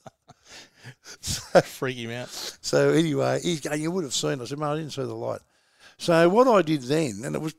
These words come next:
Speaker 1: obviously in the middle of the night, I kept an eye on the Hema and looked for side streets. There was none. There wasn't, you, you couldn't even see, I never saw anything where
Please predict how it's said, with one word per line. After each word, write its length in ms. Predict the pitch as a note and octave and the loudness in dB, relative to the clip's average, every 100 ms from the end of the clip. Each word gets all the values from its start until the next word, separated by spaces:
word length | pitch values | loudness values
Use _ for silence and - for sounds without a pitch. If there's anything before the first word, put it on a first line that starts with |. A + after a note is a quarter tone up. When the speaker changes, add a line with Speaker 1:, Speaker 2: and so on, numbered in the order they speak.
| - | -2
Speaker 1:
obviously 320 | C#3+ A#2 G#2+ | 0 0 -2
in 80 | G#2 | -6
the 60 | G#2 | -6
middle 160 | A2 F#2+ | -8 -8
of 160 | F#2+ | -8
the 80 | A2 | -6
night, 200 | B2 F#2 A2 | -6 -6 -6
I 80 | |
kept 300 | A2+ - G#3 | -6 -6 -6
an 100 | C3+ | -2
eye 220 | B2+ B2+ A#2 | -2 -2 -2
on 180 | A2+ | -4
the 140 | G2+ G2 | -8 -8
Hema 480 | C3 C#3 A#2 G2 - _ _ _ _ _ _ _ _ _ - | -4 -4 -4 -8 -14 _ _ _ _ _ _ _ _ _ -2
and 160 | C3 | -2
looked 180 | C3 B2+ | -2 -4
for 120 | - | -4
side 420 | A#2+ - C3 C#3+ C#3 | -2 0 0 -2 -2
streets. 560 | - G#2+ G2+ - - _ _ _ _ _ _ - | -6 -8 -8 -10 -10 _ _ _ _ _ _ -12
There 100 | A2 | -10
was 160 | G#2+ | -6
none. 380 | A2+ B2 C3+ G#3+ _ _ _ _ _ _ _ _ _ - | -2 0 0 -4 _ _ _ _ _ _ _ _ _ -6
There 140 | A#2+ | -2
wasn't, 380 | C3 D#3+ D3 - | 2 0 -2 -8
you, 120 | B2 - C#3+ | -10 -10 -12
you 140 | C#3+ A2+ | -8 -4
couldn't 260 | D#3 D3 | -4 -2
even 260 | C3+ A#2 A2 | -2 -4 -4
see, 240 | - B2+ | -2 -2
I 200 | A#2+ C3 | 2 2
never 220 | C#3 C3+ A#2+ | 4 0 -2
saw 280 | C3+ B2 | -2 -2
anything 320 | A#2+ D3 D3 C3 | -2 -4 -4 -2
where 240 | B2+ | -2